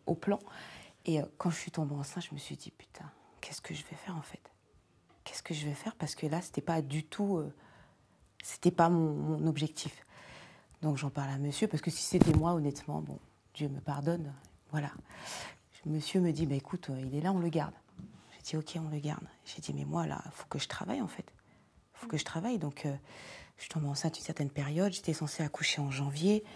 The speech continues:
Je me suis dit, « Décembre, c'est le plus gros mois dans l'année. Il n'y a pas moyen, en fait, euh, je sois couchée en train de faire un congé maternité. J'ai pas le temps pour ça, en fait. »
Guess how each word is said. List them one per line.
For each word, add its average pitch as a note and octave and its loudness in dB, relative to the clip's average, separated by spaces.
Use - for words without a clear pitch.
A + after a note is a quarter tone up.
Je - -16
me E3 4
suis D#3 0
dit, « D3 -4
Décembre, E3 0
c'est - 4
le D3 6
plus D3 2
gros F3 8
mois F3 4
dans C#3 4
l'année. D#3+ 4
Il C#3 0
n'y C#3 4
a B2+ 0
pas A3 2
moyen, B3+ 2
en A3+ 0
fait, - -2
euh, E3+ 2
je - -6
sois E3+ -2
couchée - 0
en F#3 2
train - 0
de D#3 2
faire D#3+ 2
un D3 0
congé D3+ 0
maternité. D3 0
J'ai E3 2
pas F#3 2
le F3 2
temps A#3 2
pour G#3+ -2
ça, - -4
en F3 0
fait. » - -10